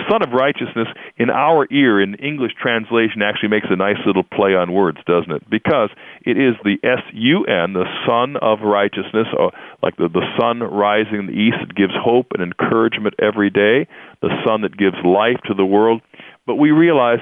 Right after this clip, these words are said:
that that Son of Righteousness really is none other than the Son of God. Malachi is looking ahead to the time when in the New Testament Christ would appear. He would be the one who brings us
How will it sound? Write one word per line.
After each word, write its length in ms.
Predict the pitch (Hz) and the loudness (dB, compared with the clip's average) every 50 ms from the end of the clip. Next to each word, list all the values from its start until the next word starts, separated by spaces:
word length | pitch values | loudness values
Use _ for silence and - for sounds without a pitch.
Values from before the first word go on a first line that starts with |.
| - - | -4 -10
that 80 | 107 104 | -4 -2
that 180 | 120 127 120 - - - - | 0 0 0 -4 -8 -6 -2
Son 200 | - 147 156 151 | 0 0 2 0
of 140 | 127 104 107 | 0 0 2
Righteousness 720 | 107 110 123 147 160 - - 92 92 - - 98 98 104 - - - - - _ _ - | 0 2 2 0 -2 -2 -4 -4 -4 -2 0 0 0 0 -2 -6 -12 -20 -20 _ _ 0
really 360 | 110 127 139 135 127 123 120 | 2 4 4 4 4 4 4
is 180 | 117 107 101 | 2 2 -2
none 220 | 101 101 107 113 113 | -4 -2 -2 0 0
other 240 | 117 123 120 104 101 | 2 2 2 2 2
than 140 | 104 95 | 2 0
the 140 | 90 87 82 - - - | 0 -2 -4 -4 -4 -2
Son 380 | 127 139 131 120 117 110 110 - - | 0 0 0 0 -2 -4 -10 -8 -4
of 320 | - 90 87 87 87 87 85 - - - _ _ | 0 0 2 4 2 2 0 -4 -12 -14 _ _
God. 420 | - 95 90 78 76 - - - - - - - - - - _ | -2 0 0 0 -2 -4 -8 -10 -14 -20 -20 -20 -20 -20 -12 _
Malachi 640 | - 95 101 107 110 107 - 120 110 98 95 92 92 | -2 0 2 2 0 0 -2 -2 0 2 2 0 0
is 80 | - | 2
looking 320 | 101 107 - - 110 98 90 | 0 0 0 -2 -6 -6 -6
ahead 360 | 90 95 107 104 101 95 98 | -2 0 0 0 0 -2 -4
to 80 | - 95 | -8 -6
the 140 | 82 - - | -6 -6 -6
time 420 | - 117 107 107 104 104 104 101 - - - - _ - | -4 -2 -2 0 -2 -2 -4 -8 -16 -20 -20 -20 _ -2
when 180 | 95 98 104 | 0 0 0
in 80 | 98 95 | 0 0
the 80 | 92 | 0
New 140 | 101 120 139 | 2 0 0
Testament 540 | - - 123 - 90 87 - - - - _ | 0 0 0 0 0 -2 -6 -12 -16 -12 _
Christ 440 | - - 127 120 120 113 107 - - | -2 0 0 0 0 -2 -4 -2 0
would 100 | 101 92 | 0 0
appear. 480 | 87 - - - 127 110 95 92 92 - - - - _ | 0 -2 0 0 2 4 4 2 0 -2 -10 -20 -20 _
He 180 | - - 120 117 | -4 0 0 2
would 320 | 107 107 127 170 185 147 | 4 4 2 2 2 0
be 120 | - 104 92 | -4 -4 -2
the 100 | 95 92 | 0 2
one 220 | 92 95 92 92 | 2 2 0 0
who 120 | 95 98 | -2 -6
brings 360 | 90 90 - 104 104 101 98 - | -6 -2 0 0 0 0 0 0
us 140 | 98 90 | 0 0